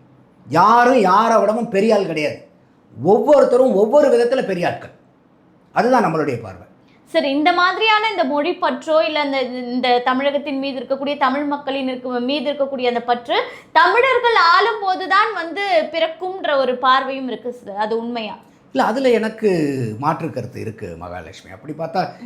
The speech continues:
Speaker 1: இன்னைக்கு தமிழர் அல்லாதவர்களெல்லாம் வந்து தமிழர்களை மதிக்க மாட்டாங்களா? அப்ப தமிழர்களை வந்து தமிழர் தான் ஆளணும்னா, அப்ப இந்துக்களை இந்துக்கள் தான் ஆளணுமா?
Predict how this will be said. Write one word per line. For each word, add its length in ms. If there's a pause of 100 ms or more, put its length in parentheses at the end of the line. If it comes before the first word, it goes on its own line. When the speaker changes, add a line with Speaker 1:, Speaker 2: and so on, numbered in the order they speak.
(140)
Speaker 1:
இன்னைக்கு 440
தமிழர் 360
அல்லாதவர்களெல்லாம் 880
வந்து 200
தமிழர்களை 500
மதிக்க 280
மாட்டாங்களா? 400 (440)
அப்ப 200
தமிழர்களை 600
வந்து 240
தமிழர் 400
தான் 260
ஆளணும்னா, 260
அப்ப 220
இந்துக்களை 380
இந்துக்கள் 380
தான் 280
ஆளணுமா? 260